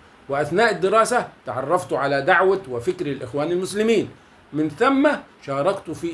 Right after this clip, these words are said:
إنشاء فرع فلسطيني لجماعة الإخوان المسلمون،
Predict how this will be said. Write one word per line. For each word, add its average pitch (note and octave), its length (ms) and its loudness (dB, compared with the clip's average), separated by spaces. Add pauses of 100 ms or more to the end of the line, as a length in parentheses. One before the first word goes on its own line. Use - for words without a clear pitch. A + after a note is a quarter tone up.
إنشاء E3 460 0
فرع F#3 280 2
فلسطيني D#3 640 -2
لجماعة D#3 500 0
الإخوان E3 400 0
المسلمون، C#3 500 -4